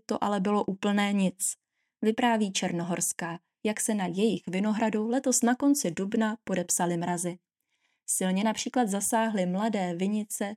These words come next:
Luboše Mrkvici ve Vranovicích, kterému způsobily asi třetinovou ztrátu hroznů. Projevem měnícího se klimatu, s nímž jihomoravští vinaři zápasí, je také nová choroba kmene révy vinné.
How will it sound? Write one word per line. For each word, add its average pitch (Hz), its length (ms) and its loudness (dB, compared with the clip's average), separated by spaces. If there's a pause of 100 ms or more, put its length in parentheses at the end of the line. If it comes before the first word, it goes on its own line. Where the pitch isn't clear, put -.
(120)
Luboše 202 460 -2
Mrkvici 202 580 -4
ve 175 120 -2
Vranovicích, 175 840 -4 (460)
kterému 247 400 6
způsobily 254 680 2
asi - 320 0
třetinovou 247 760 6
ztrátu 196 460 0
hroznů. 180 540 0 (520)
Projevem 185 560 2
měnícího 196 640 0
se 180 180 -2
klimatu, 214 580 2 (340)
s - 100 2
nímž 202 460 2
jihomoravští 190 800 2
vinaři 196 360 0
zápasí, 208 840 -2
je 226 100 4
také 233 340 0
nová 185 380 0 (120)
choroba 214 480 -2
kmene 190 400 0
révy 175 340 0
vinné. 170 420 -2